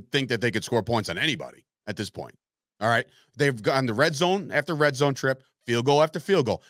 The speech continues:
Now, that would be fine. That would be fine because we've talked about this, Keith. Go kick some field goals, let the defense play games, we'll win some games, right? I think the Van Der Esch shit really hurts.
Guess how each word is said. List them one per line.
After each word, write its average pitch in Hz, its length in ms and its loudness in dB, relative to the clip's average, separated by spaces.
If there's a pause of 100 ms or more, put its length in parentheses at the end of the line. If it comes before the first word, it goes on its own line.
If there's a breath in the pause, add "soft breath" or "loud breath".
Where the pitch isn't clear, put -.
Now, 113 200 0
that 123 160 2
would 180 100 -2
be 202 100 0
fine. 175 440 0 (260 soft breath)
That 127 160 2
would 156 100 2
be 175 120 -2
fine 185 320 2
because 110 200 -4
we've 123 160 -2
talked 165 260 2
about 107 240 -2
this, 90 220 -10 (200)
Keith. 95 280 -8 (400 soft breath)
Go 151 100 6
kick 165 180 -2
some 160 180 -4
field 151 220 2
goals, 139 220 0
let 127 120 -4
the 117 60 -8
defense 127 380 -6
play 127 200 -2
games, 120 260 -4
we'll 120 140 0
win 110 160 -2
some 101 160 -6
games, 73 320 -12
right? 147 220 0 (880)
I 165 160 0
think 147 200 0
the 139 60 0
Van 147 220 0
Der 151 120 4
Esch 147 120 2
shit - 260 -2 (160)
really 139 300 4
hurts. 143 320 2